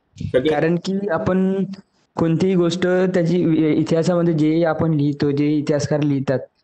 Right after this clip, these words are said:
Speaker 2: कारण
Speaker 1: हम्म.
Speaker 2: की त्याचे जेव्हा कोणते पुरावे मिळते, त्याची सत्यता पडताळल्यानंतरही, नंतरच ते त्याच्यावर लिखाण करतात.
Speaker 1: अ,
Speaker 2: असं
Speaker 1: very, very, very good, very good, विनय, very good. सगळे विनय,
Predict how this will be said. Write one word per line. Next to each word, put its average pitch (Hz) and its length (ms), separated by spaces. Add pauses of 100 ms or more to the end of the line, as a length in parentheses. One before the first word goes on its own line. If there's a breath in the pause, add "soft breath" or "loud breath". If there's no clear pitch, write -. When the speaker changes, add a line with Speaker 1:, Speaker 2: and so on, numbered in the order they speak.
Speaker 2:
कारण 147 260
Speaker 1:
हम्म. 180 200
Speaker 2:
की - 20 (520)
त्याचे 160 480 (260)
जेव्हा 156 560 (560 soft breath)
कोणते 165 260
पुरावे 170 460
मिळते, 165 280
त्याची 151 280
सत्यता 156 420
पडताळल्यानंतरही, 160 1400 (500 loud breath)
नंतरच 180 400
ते 185 280
त्याच्यावर 180 380
लिखाण 147 360
करतात. 127 340
Speaker 1:
अ, - 380
Speaker 2:
असं 117 200
Speaker 1:
very, 117 180
very, 104 500
very 110 260
good, 90 200
very 127 460
good, 90 140
विनय, 85 300 (320)
very 85 280
good. - 140
सगळे 196 360
विनय, 185 280